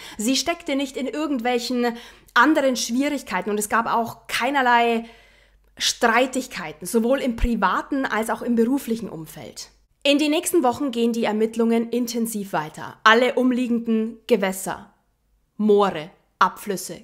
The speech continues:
Kleingartenanlagen, Müllhalden und der gesamte Forst werden von der Polizei mit Hilfe von Spürhunden akribisch durchsucht. Vor allen Dingen auch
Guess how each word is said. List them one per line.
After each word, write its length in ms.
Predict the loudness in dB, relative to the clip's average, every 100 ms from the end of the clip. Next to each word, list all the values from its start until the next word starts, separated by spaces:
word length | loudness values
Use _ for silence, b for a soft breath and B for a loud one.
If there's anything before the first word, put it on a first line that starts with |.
| -8
Kleingartenanlagen, 1040 | 0 0 2 -4 -4 -8 -8 -8 -8 -12 2
Müllhalden 580 | 8 8 8 -2 -12 -6
und 180 | -2 0
der 80 | 0
gesamte 380 | 0 -2 -2 -6
Forst 300 | -4 -4 -8 B B B
werden 300 | 8 8 4
von 140 | -2
der 100 | -4
Polizei 460 | -2 -6 -4 -2 0
mit 140 | -2
Hilfe 260 | 0 -2 -2
von 220 | -2 -2
Spürhunden 720 | -4 -4 -2 0 -2 -4 -2
akribisch 720 | -2 -4 -6 -4 0 0 -2
durchsucht. 540 | -4 -6 -6 -12 -14 -16 B -4
Vor 140 | 4
allen 220 | 4 4
Dingen 240 | 0 -2 0
auch 400 | 2 2 2